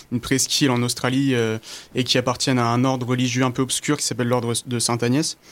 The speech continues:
Et un jour, un prêtre, euh, qui débarque du continent arrive et essaye de, euh, faire vendre le terrain pour, euh, créer, euh, un espèce de complexe, euh, hôtelier pour religieux. Enfin, et du coup, ouais, ça s'annonçait comme, euh, comme une pépite, un truc très original,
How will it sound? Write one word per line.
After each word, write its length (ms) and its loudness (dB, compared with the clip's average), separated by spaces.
Et 220 4
un 140 2
jour, 420 2
un 120 0
prêtre, 600 -4
euh, 480 -2
qui 200 -4
débarque 440 -2
du 100 -12
continent 480 0
arrive 460 0
et 260 4
essaye 360 2
de, 80 0
euh, 640 2
faire 280 -2
vendre 220 2
le 100 0
terrain 420 2
pour, 240 2
euh, 220 2
créer, 480 2
euh, 180 2
un 100 0
espèce 320 2
de 120 -2
complexe, 580 0
euh, 240 2
hôtelier 480 0
pour 220 -6
religieux. 420 2
Enfin, 160 -4
et 180 6
du 140 2
coup, 220 0
ouais, 140 2
ça 140 0
s'annonçait 400 2
comme, 220 2
euh, 260 4
comme 200 -4
une 120 2
pépite, 500 -2
un 100 2
truc 200 -6
très 260 2
original, 460 2